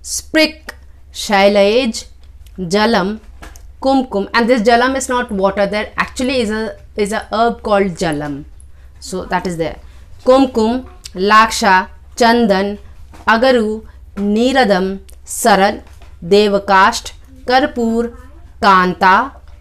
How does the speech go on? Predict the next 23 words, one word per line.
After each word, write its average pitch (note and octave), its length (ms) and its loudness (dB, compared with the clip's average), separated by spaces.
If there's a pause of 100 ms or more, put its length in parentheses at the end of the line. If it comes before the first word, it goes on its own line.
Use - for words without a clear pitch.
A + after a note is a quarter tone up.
(180)
Bala, F#3+ 760 2 (340)
Kundaruk, B3 600 2 (320)
Guggul, A3 580 0 (360)
Srinivas G#3 1040 -2 (120)
and F#3+ 300 -2 (120)
Sarjaras. F#3 1040 -4 (400)
So A3+ 140 -6
those A#3+ 220 0
are C#4+ 80 -2
the C#4+ 80 0
twenty-one A#3+ 500 0
ingredients A3 640 -4
as G3 240 -4
mentioned G3+ 420 -4
in G3 100 -4
the G3+ 120 -6
Agni E3+ 320 -6
Puran. D#3 420 -6 (1160)
So, A3+ 640 -6
uh, F#3+ 360 -6
that G3+ 200 -2
is A#3+ 160 -2
there. F#3+ 340 -4